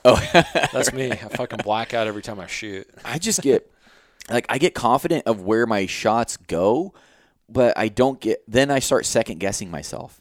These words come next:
Speaker 1: It's just second guessing with me.
Speaker 2: Same here. I mean, I know usually, I'm usually right about where I hit,
Speaker 1: Me
Speaker 2: but
Speaker 1: too.
Speaker 2: you always freaking, you know, you're always second guessing.
Speaker 1: Well, what c-, causes me to second guess myself is, like,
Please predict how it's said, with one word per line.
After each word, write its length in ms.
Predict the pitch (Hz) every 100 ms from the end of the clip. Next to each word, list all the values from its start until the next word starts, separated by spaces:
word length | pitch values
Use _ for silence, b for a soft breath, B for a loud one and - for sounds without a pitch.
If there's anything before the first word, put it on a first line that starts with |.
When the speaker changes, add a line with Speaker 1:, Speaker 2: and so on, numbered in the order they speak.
| -
Speaker 1:
It's 140 | 101
just 180 | 196 -
second 280 | - - -
guessing 400 | 87 85 - - _ _
with 140 | - -
me. 220 | 71 - _ _ _ _ _ -
Speaker 2:
Same 280 | 180 160
here. 320 | 120 113 110 113
I 120 | 113
mean, 200 | 120 117
I 200 | 123 127
know 320 | 117 110 107
usually, 760 | 98 101 107 101 107 104 104 104 B -
I'm 140 | 190 107
usually 380 | 107 98 95 87
right 460 | 85 85 87 92 _ b b b b b b _
about 300 | 113 95 90
where 100 | 87
I 120 | 87 80
hit, 360 | 90 90 98
Speaker 1:
Me 80 | 101
Speaker 2:
but 80 | 95
Speaker 1:
too. 180 | 90 78
Speaker 2:
you 60 | 90
always 540 | 104 98 87 80 - _ _ _ _ _ _
freaking, 320 | 139 120 110 92 b b b b _
you 140 | 131 104
know, 120 | 87
you're 140 | 92
always 340 | - 127 127 -
second 360 | 123 107 104
guessing. 340 | 87 85 - 90
Speaker 1:
Well, 260 | 180 175 -
what 400 | 139 147 165 -
c-, 60 |
causes 240 | 165 208 170
me 80 | 151
to 80 | 165
second 260 | 131 104
guess 140 | 98 101
myself 320 | 101 98 101
is, 140 | 98
like, 160 | 95